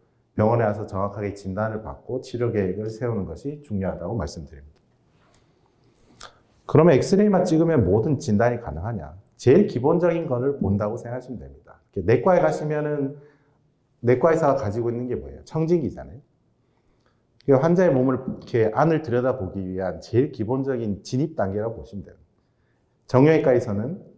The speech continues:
엑스레이 없이는 아무것도 할 수가 없어요. 그렇지만 엑스레이만 가지고는 또 아주 자세한 진료를 보기는 어렵습니다.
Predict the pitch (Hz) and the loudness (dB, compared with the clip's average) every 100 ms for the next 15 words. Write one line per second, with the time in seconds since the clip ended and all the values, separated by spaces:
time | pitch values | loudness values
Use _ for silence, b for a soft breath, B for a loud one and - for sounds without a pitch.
0 | _ _ - 98 214 320 285 - - 101 | _ _ -6 2 4 6 4 0 -4 -8
1 | 120 - - 92 113 123 139 - 113 - | -8 -8 -8 -2 -2 -2 -10 -12 -18 -20
2 | _ _ _ _ _ _ _ _ _ _ | _ _ _ _ _ _ _ _ _ _
3 | _ - 151 - 185 185 107 - 170 170 | _ 0 0 2 2 4 2 0 0 0
4 | 160 104 143 208 147 123 123 117 135 - | 0 0 2 2 0 -4 -4 -6 -6 -6
5 | 156 190 - - - 147 175 - 98 120 | -8 -8 -14 -20 -6 -4 -4 -4 -6 -4
6 | 113 113 98 101 107 82 87 107 - - | -6 -4 -4 -4 -6 -10 -12 -8 2 4
7 | - | 4